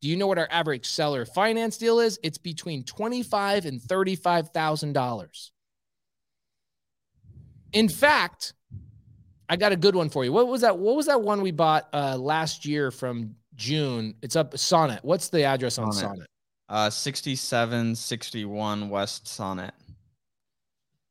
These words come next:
Speaker 2: I wonder if that stays forever, where, like, I just remember, like, the address of every property that we have ever owned.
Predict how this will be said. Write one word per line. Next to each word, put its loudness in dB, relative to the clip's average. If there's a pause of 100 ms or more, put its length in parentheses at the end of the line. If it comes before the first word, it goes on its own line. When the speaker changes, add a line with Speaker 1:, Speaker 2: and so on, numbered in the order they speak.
(220)
Speaker 2:
I -6
wonder 4
if -4
that 0
stays 0
forever, 0
where, 0
like, 2
I 4
just -4
remember, -2
like, 0
the -2
address 0
of -8
every -4
property -4
that -4
we -10
have -6
ever -6
owned. -8